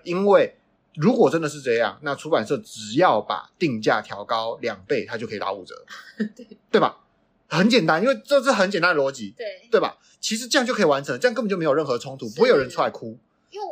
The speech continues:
Speaker 2: 我记得我那时候有看，就是一个作家叫朱佑勋，他有分享说卖一本书，他们作者可以赚多少钱。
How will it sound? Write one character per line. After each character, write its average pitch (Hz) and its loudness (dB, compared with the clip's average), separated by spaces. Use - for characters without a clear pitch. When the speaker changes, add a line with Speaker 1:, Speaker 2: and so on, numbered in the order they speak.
Speaker 2:
我 240 -4
记 381 -12
得 202 -4
我 180 -12
那 269 -10
时 302 -10
候 247 -4
有 190 -2
看， 214 -12
就 247 -16
是 277 -10
一 269 -8
个 233 2
作 233 0
家 185 0
叫 190 -4
朱 175 -14
佑 175 -8
勋， 175 -18
他 190 -4
有 170 -4
分 170 -14
享 185 -12
说 165 -12
卖 220 -2
一 220 -6
本 175 -8
书， 175 -18
他 185 -8
们 170 -12
作 208 0
者 165 -6
可 190 -8
以 160 -6
赚 185 -2
多 165 -8
少 - -16
钱。 - -16